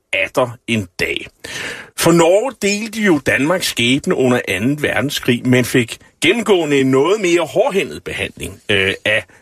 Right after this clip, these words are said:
besættelsesmagten. Af flere grunde. Ja, faktisk var det kun Norge, der var Tysklands mål med besættelsen af både Danmark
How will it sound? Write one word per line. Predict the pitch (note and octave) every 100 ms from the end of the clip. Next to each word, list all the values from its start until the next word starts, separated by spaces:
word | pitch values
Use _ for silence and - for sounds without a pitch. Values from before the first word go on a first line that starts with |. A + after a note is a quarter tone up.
| -
besættelsesmagten. | G#2+ G2 F2+ - F#2+ D2+ - - - - - - - _ -
Af | -
flere | A#2 A2
grunde. | B2 - - - _ _
Ja, | -
faktisk | - G#3+ G#3+
var | F3
det | F3+
kun | - D3+
Norge, | D#3 G#2+ G#2+ B2+ D3+
der | -
var | G2 G#2+ G#2+ - _ _
Tysklands | - D#3 C#3+ D#3 A#2 -
mål | C#3 G3+ C3 - - _ -
med | F3
besættelsen | - G#3 B2 A2 C3+ - B2+
af | A#2+ A2
både | F#2 F2 F#2+
Danmark | - D#2+ D#2+ E2 -